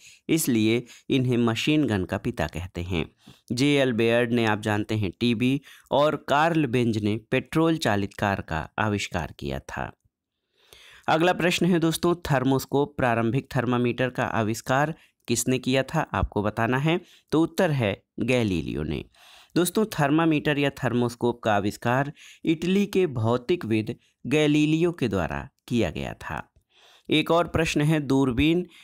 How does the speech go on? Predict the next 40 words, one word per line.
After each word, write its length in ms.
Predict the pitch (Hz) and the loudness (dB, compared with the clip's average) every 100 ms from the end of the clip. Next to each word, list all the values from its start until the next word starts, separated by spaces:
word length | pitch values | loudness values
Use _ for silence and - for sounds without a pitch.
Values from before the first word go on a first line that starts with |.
| _ - | _ 0
दूरबीन 420 | 175 170 202 202 | 2 2 2 2
का 160 | 185 | 2
आविष्कार 460 | 156 135 - 135 127 | 2 0 0 0 -2
किसने 360 | - 131 135 127 | -2 -2 -2 0
किया 240 | 139 139 | 0 0
था? 220 | - 185 | 0 -4
तो 180 | - 110 | -2 -2
दूरबीन 440 | 107 110 107 131 | 0 0 0 0
का 160 | 131 127 | 0 0
आविष्कार 440 | 120 123 - 123 120 | 0 -4 -2 0 0
भी 300 | 143 165 185 - - | 0 0 -2 -12 -18
सोलह 460 | - 170 185 196 208 | -2 2 2 2 0
सौ 220 | - 135 | 0 0
नौ 260 | 123 123 110 | 2 2 0
में 260 | 98 107 - - - | -2 -4 -10 -20 -4
इटली 340 | 151 143 170 160 | -2 0 0 0
के 140 | 147 | 0
वैज्ञानिक 640 | 117 110 95 87 98 90 - | -2 -2 -2 -2 -2 -4 -6
गैलीलियो 640 | 107 131 123 110 110 104 92 | -2 0 2 2 2 0 -2
के 140 | 92 | -6
द्वारा 280 | 76 80 80 | -6 -6 -8
किया 320 | - 123 90 | -6 -4 -4
गया 220 | 60 60 | -4 -8
था। 380 | - - 76 - _ _ _ _ _ _ _ _ _ _ _ - - - - - | -10 -10 -10 -12 _ _ _ _ _ _ _ _ _ _ _ -20 -20 -20 -20 -2
अगला 260 | 151 180 190 | 0 2 2
प्रश्न 300 | 185 175 175 | 2 2 2
है 140 | 170 | 2
दोस्तों, 320 | 170 165 180 | 2 2 2
माइक्रोस्कोप 760 | 170 139 131 143 156 - 151 - | 2 2 0 -2 -2 0 -2 0
का 100 | 147 | -2
प्रयोग 340 | - 139 143 | 0 0 2
निम्नलिखित 600 | 135 127 123 120 117 160 | 2 2 2 2 0 -2
में 80 | 139 | -2
से 180 | 135 131 | -2 -4
किसके 360 | - 123 - 139 | -4 -4 0 0
अध्ययन 340 | 113 123 135 | 0 0 2
में 160 | 135 131 | 0 0
किया 260 | 127 131 | 0 2
जाता 300 | 123 127 135 | 2 0 0
है? 260 | 160 170 | 0 -2